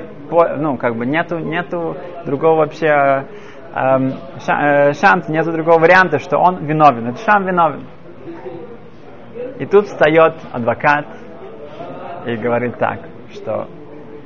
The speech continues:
перед тем, как вы сейчас пойдёте в эту комнату и принимаете своё решение,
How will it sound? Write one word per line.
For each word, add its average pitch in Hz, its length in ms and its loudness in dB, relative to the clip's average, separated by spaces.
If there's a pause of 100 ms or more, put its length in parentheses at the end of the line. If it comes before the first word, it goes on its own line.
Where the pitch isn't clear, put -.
(260)
перед 139 180 -4
тем, 196 140 0
как 180 180 -4
вы 151 80 -2
сейчас 147 280 2
пойдёте 139 340 0
в - 20 -4
эту 117 100 0
комнату 143 380 0
и 110 40 -4
принимаете 131 380 0
своё 123 220 -4
решение, 127 480 -2